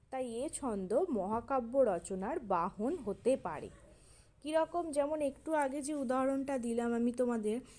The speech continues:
স্বয়ং ঈশ্বরের তনয়, সেখানে দেখলাম যে স্বয়ং শব্দটা অনেকটা দ্রুতভাবে উচ্চারিত হলো এবং ছন্দের প্রয়োজনে সেখানে দু মাত্রার পরিবর্তে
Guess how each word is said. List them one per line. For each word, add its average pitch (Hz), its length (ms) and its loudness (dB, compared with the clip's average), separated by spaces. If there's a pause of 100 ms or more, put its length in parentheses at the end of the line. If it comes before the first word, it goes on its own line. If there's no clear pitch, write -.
(220)
স্বয়ং 233 580 0
ঈশ্বরের 233 540 0 (100)
তনয়, 196 320 -4
সেখানে 226 440 -4
দেখলাম 202 480 -2
যে 202 180 0
স্বয়ং 208 480 -4
শব্দটা 214 640 -4 (380)
অনেকটা 208 380 -6
দ্রুতভাবে 240 720 0
উচ্চারিত 214 520 -4
হলো 202 280 0
এবং 240 280 0
ছন্দের 208 480 -2
প্রয়োজনে 214 460 -2
সেখানে 220 440 -4
দু 226 200 -4
মাত্রার 233 400 -6
পরিবর্তে 208 640 -6